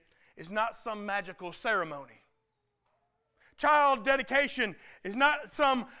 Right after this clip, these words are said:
magical ceremony. In fact, can I tell you that it means nothing? It means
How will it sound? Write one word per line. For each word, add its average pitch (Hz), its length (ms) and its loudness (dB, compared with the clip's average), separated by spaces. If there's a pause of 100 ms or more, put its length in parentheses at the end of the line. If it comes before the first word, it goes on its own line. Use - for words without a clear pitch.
magical 247 500 4
ceremony. 262 680 4
In 240 120 0
fact, 285 420 0
can 262 100 -2
I 233 80 2
tell 311 280 0
you 214 320 -4 (220)
that 262 140 -2
it 277 120 -4
means 254 300 -4
nothing? 269 440 2 (1800)
It 302 160 -2
means 277 240 2